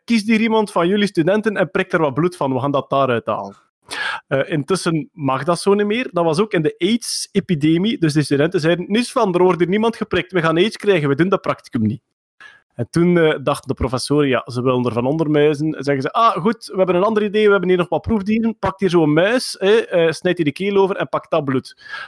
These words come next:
"Eh, dat gaat niet, professor, want wij zijn diervrienden en wij willen geen muis dood doen." En die professor kreeg het dus geweldig op zijn heupen. En uiteindelijk, wat bleek,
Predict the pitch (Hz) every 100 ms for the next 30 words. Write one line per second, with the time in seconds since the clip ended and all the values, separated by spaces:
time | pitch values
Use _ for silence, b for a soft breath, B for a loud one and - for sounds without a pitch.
0 | - 180 180 190 190 180 214 240 247 214
1 | 240 233 220 208 - 208 190 185 147 226
2 | 233 247 208 185 180 175 190 226 202 170
3 | 160 123 139 135 127 110 _ B B B
4 | B B - 156 156 - 147 - - 165
5 | 175 143 156 - 151 202 185 - 151 143
6 | 185 220 - 165 160 185 226 226 180 147
7 | 127 156 240 - -